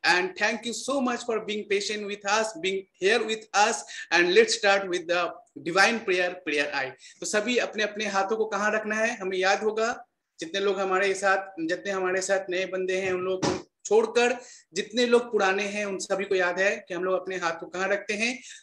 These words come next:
हम लोग अपने हाथ को अपने नेवल के ऊपर रखते हैं, right? अपने नेवल के ऊपर। तो सभी अपने अपने हाथों को अपने नेवल के ऊपर रखें, अपने नेवल के ऊपर रखें, आंखें आराम से close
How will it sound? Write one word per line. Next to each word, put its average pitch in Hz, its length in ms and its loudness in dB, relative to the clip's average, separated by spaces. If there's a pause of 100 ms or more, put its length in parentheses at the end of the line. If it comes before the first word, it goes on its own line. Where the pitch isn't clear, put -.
हम 175 100 -2
लोग 185 120 2
अपने 170 220 -2
हाथ 156 360 -2
को - 200 -12 (200)
अपने 175 580 -4
नेवल 147 420 0
के 170 140 -4
ऊपर 151 280 -2
रखते - 260 -8
हैं, 123 260 -10 (220)
right? 208 420 4 (320)
अपने 175 600 0
नेवल 156 420 2
के 160 140 -4
ऊपर। 139 280 -4
तो 160 160 -6
सभी 190 300 2
अपने 190 220 2
अपने 185 220 -2
हाथों 175 300 -4
को 190 100 -4
अपने 180 180 -4
नेवल 175 340 0
के 202 100 -4
ऊपर 196 220 0
रखें, 233 460 -2 (400)
अपने 180 260 0
नेवल 170 280 0
के 180 100 -4
ऊपर 180 240 -2
रखें, 214 480 -4
आंखें 147 360 -4
आराम 170 400 -2
से 196 160 -2
close 190 340 0